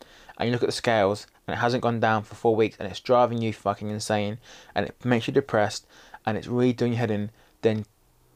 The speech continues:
step off the scales. There's many other ways of measuring progress than the scale. Scale weight is something that I tell all my clients, my, all my online clients, that it's,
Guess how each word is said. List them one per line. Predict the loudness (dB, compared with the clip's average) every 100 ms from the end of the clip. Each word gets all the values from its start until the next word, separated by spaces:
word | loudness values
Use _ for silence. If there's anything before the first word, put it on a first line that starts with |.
| -12
step | -2 0
off | 0
the | -2
scales. | -4 -4 -4 -20 _ _ _ _ _ _ _
There's | -8 -4
many | -2 2 2 0 -4 0
other | 2 2
ways | 4 4 4 0 -6 -16 _ _ _ _ _ _ -8
of | -6
measuring | -2 2 2 4 2 2
progress | 2 4 4 2 0 -4 -16 -20 _ _ _ _ _ _ _ _ _ _ _ _ 0
than | 2 2 0 -6 _ _ _ _ _
the | -10 -6
scale. | -4 -6 -8 -16 _ _ _
Scale | -2 4 6
weight | 6 4 2
is | -4
something | 0 -2 0 0
that | 0
I | 0
tell | 2 2
all | 4
my | 2
clients, | 2 2 0 -4 -10 -2
my, | 0
all | 2 2 0
my | 2 2
online | 2 0 -2
clients, | -2 -2 -2 -6 -14 _ -20 -20 -20 -20 -20 -20 -2
that | -2 0
it's, | -4 -8